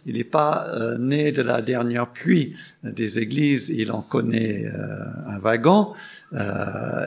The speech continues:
et, euh, il recevait certainement constamment des lettres, des nouvelles, euh, de, de problèmes d'église. Et il dit dans une de ses lettres que ça lui,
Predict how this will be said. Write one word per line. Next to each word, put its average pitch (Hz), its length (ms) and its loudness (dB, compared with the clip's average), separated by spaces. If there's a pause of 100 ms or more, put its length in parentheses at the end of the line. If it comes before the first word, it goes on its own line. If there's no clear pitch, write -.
et, 110 360 2
euh, 110 340 -2
il 110 100 2
recevait 127 760 0
certainement 123 520 -4
constamment 117 680 -2
des 107 240 -4
lettres, 110 460 -2
des 107 160 -2
nouvelles, 120 760 2 (480)
euh, 110 260 -6
de, 107 480 -8
de 104 100 -6
problèmes 127 520 0
d'église. 120 640 6 (160)
Et - 460 -6
il 92 280 -8
dit 113 240 -2
dans 104 200 -4
une 107 160 -2
de 101 80 -2
ses - 180 -4
lettres 120 260 -2
que - 100 -10
ça 113 160 -6
lui, 101 280 -8